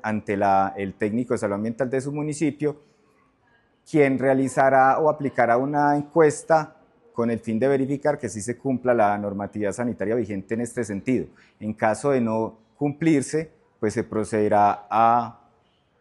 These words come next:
una, pues si es el, si está el técnico en el municipio ni-, iniciando el trabajo, pues a re-, a darles el, el plazo para que realicen las modificaciones requeridas.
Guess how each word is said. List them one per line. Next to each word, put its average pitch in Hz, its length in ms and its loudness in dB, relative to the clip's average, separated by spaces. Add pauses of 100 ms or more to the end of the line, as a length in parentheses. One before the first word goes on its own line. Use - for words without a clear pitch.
(100)
una, 160 420 0
pues 107 200 -4
si 113 200 -2
es 113 160 -4
el, 143 220 -2
si - 160 -2
está 117 220 0
el 120 120 -4
técnico 160 300 -2
en 131 80 0
el 120 60 0
municipio 127 480 -2
ni-, 110 420 -2
iniciando 113 460 -4
el 135 80 -8
trabajo, 143 400 0
pues 110 260 -6 (300)
a 101 100 -2
re-, 104 140 0 (240)
a 101 340 2
darles 104 360 -2
el, 123 140 -4 (160)
el 123 180 -4
plazo 143 500 -2
para 107 240 -2
que 98 340 -4 (260)
realicen 104 560 -2
las 101 720 0
modificaciones 104 800 -6
requeridas. 110 680 -2